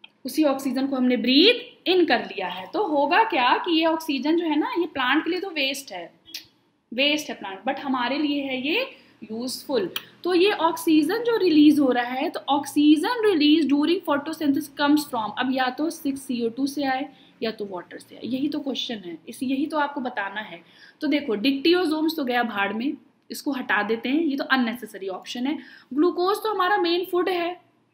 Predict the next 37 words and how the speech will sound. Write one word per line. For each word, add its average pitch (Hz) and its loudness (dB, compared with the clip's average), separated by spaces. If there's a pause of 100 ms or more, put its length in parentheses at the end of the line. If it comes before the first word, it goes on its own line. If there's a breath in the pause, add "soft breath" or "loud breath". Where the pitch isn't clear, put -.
तो 330 -4
ये 370 4
बाहर 330 2
क्यों 381 -4
जाएगा? 285 0 (280)
यही 277 2
तो, - -10
यही 285 2
तो 403 -2
चाहिए 339 0
plant 233 -2
को, 214 -2
यही 240 -4
तो 339 -2
एनर्जी 302 2
है, 214 -6 (140)
तो 254 -8
ये 262 -6
तो 277 -4 (600)
उसमें 294 -2
ही 349 2
रहेगा, 311 0
plant 269 -2
में 294 4
ही 339 2
रहेगा। 285 0 (240 loud breath)
तो 330 -2
ये 339 4
option 277 2
भी 277 2
इस 269 -2
question 247 -6
के 247 -6
लिए 262 -2
नहीं 254 0
सही 180 -12
है। 175 -12